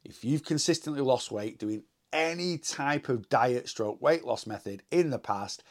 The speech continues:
it is because that diet stroke weight loss method has given you the tools to consume less energy than you burn over a period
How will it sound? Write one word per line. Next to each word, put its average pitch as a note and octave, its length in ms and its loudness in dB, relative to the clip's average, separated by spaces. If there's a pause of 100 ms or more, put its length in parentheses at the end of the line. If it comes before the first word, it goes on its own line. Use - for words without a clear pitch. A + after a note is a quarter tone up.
(360)
it A#2 160 -2
is A2 120 -6
because G#2+ 640 0 (120)
that - 340 0
diet A2 400 2
stroke A2 240 -2
weight G#2+ 180 -4
loss G2 180 -6
method G2 360 -8 (720)
has - 160 -10
given C3+ 280 0
you C3+ 140 0
the A#2 80 0
tools F#2+ 500 -4 (120)
to - 100 -10
consume E2+ 480 -8
less C3 240 2
energy F#2 600 -2 (340)
than G3+ 180 6
you A#2 140 -4
burn F#2+ 340 -4 (320)
over F2+ 360 -6 (240)
a - 40 -16
period D#2 540 -14